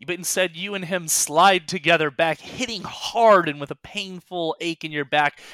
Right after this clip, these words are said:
back down onto the rowboat. Zelnern rocks, or stabilizes the boat so the whole thing doesn't flip over. The hunter shark with an eye patch, who was, uh, filled with dissonant whispers, who, uh, swam away,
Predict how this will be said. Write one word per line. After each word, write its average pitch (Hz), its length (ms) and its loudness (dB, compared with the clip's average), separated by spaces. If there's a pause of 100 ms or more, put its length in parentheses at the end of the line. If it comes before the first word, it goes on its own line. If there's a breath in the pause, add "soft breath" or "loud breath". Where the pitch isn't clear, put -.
(120)
back 165 320 0
down 165 160 -4
onto 156 180 -4
the 139 100 -8
rowboat. 135 420 -4
Zelnern 180 600 -2
rocks, - 540 -4
or 185 120 0
stabilizes 160 680 -4
the 143 100 -8
boat 156 240 -6 (300 loud breath)
so 170 140 -6
the 151 100 -4
whole 185 160 -4
thing 175 240 -8
doesn't 147 340 -2
flip - 380 -10 (180)
over. 143 460 -8 (320 loud breath)
The 180 100 4
hunter 262 320 -4
shark 226 320 -4
with 190 80 -4
an 175 180 0
eye 165 280 0
patch, - 400 -4
who 147 80 -14
was, 139 240 -10
uh, 131 320 -2 (280)
filled 170 300 -8
with 139 140 -12 (100)
dissonant 185 460 -8 (100)
whispers, 143 560 -8
who, 135 140 -18 (200)
uh, 151 160 0
swam 165 540 -4
away, 151 420 -2